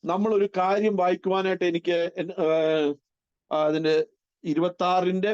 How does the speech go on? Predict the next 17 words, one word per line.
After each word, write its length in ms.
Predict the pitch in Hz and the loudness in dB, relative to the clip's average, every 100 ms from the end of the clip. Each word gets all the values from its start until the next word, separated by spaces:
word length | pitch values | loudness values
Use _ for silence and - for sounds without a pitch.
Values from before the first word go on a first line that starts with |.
| 220 | -2
പതിനെട്ടില് 520 | 165 165 175 - 185 196 | -2 0 0 0 -2 0
കാണുവാനായിട്ട് 540 | 165 165 170 175 180 170 | -2 0 0 0 -2 -4
സാധിച്ചു. 520 | - 165 156 - 156 139 - _ _ _ _ _ - | 0 0 -2 -2 -2 -2 -6 _ _ _ _ _ -4
അത് 140 | 175 190 | 0 0
ഞാൻ 140 | 190 185 | 0 -2
നിങ്ങളോട് 400 | 175 185 175 180 170 - _ - 165 196 196 - | 0 0 0 0 0 -4 _ -14 -14 -8 -8 -2
ഷെയർ 220 | 170 196 | 0 2
ചെയ്യുവാനായിട്ട് 560 | 185 165 165 156 151 | 2 2 0 -2 0
ആഗ്രഹിക്കുന്നു. 720 | 147 151 156 160 170 147 135 156 - _ _ _ _ _ - | 0 0 0 0 0 -2 -2 -2 -6 _ _ _ _ _ -10
അപ്പോസ്തലനായ 640 | 160 233 226 247 247 262 | -4 -4 -2 -2 0 0
പൗലോസിനെ 720 | 247 208 202 220 226 226 226 240 208 _ _ _ | 0 0 2 2 2 0 -2 -2 -6 _ _ _
എന്തിനായി 760 | 175 165 214 220 226 233 226 233 | -2 0 2 0 0 0 0 -2
വിളിച്ചു 460 | 190 196 220 - 240 | -2 0 -2 -2 0
വേർതിരിച്ചു 720 | 196 208 220 208 208 - 247 196 | 2 2 2 0 -2 -2 -2 0
എന്ന് 240 | 190 214 254 - _ _ | 0 0 -2 -6 _ _
അവിടെ 380 | - 180 208 240 269 _ _ - | -4 0 0 0 -2 _ _ -8
അവൻ 260 | 160 190 | -4 -2